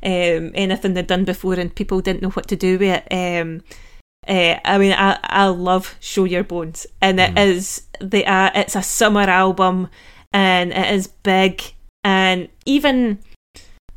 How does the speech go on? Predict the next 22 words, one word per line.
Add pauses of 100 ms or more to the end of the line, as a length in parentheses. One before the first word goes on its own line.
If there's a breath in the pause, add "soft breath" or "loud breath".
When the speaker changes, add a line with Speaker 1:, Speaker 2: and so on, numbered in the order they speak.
(120)
Speaker 1:
even
where
they've
went
with,
I
mean,
some
of
the
singles
you'll
maybe
know
from
their
later
albums,
like
Heads
Will
Roll,